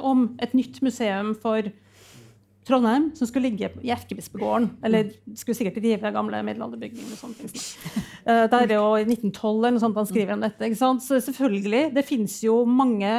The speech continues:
muligheter. Ehm, det som jeg tenker er, eh, hovedspørsmålet da,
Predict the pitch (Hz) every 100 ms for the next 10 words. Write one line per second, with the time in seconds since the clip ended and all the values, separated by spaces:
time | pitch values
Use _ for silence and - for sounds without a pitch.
0 | 247 254 247 190 180 196 254 285 - _
1 | _ _ - - - 233 233 233 240 233
2 | 233 254 226 214 254 262 262 269 254 254
3 | 269 220 175 _ 208 220 - 214 220 233
4 | 220 - _ _ _ _ _ 254 - -
5 | - - - - _ _ _ - _ _
6 | - 269 202 - - 196 - 196 202 233
7 | 311